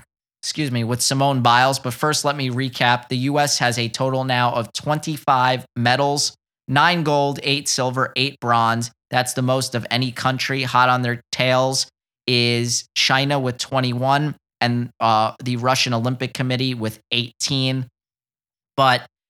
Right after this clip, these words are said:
um, all anybody's talking about today is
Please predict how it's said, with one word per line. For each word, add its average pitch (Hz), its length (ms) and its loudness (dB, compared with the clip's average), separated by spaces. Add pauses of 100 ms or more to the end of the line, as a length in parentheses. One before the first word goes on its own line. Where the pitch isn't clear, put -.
(280)
um, 123 320 4
all 143 220 6
anybody's 143 420 2
talking 139 320 0
about 127 320 2
today 117 680 2 (720)
is 117 460 2